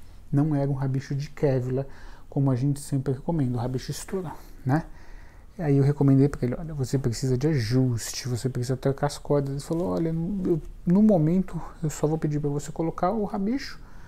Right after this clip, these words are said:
semana que vem eu volto e faço tudo isso." Perfeito, eu coloquei,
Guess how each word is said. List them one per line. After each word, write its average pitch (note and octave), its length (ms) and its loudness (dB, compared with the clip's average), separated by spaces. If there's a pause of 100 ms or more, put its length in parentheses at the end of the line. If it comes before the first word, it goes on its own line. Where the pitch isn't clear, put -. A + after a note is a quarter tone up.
(240)
semana F#3+ 400 0
que F3 140 -4
vem D#3+ 160 -2
eu E3+ 100 -2
volto D3 380 -2
e D#3 40 -2
faço - 340 -4
tudo E3 200 -4
isso." A#2+ 220 -4
Perfeito, - 480 0
eu - 20 2
coloquei, G3 540 4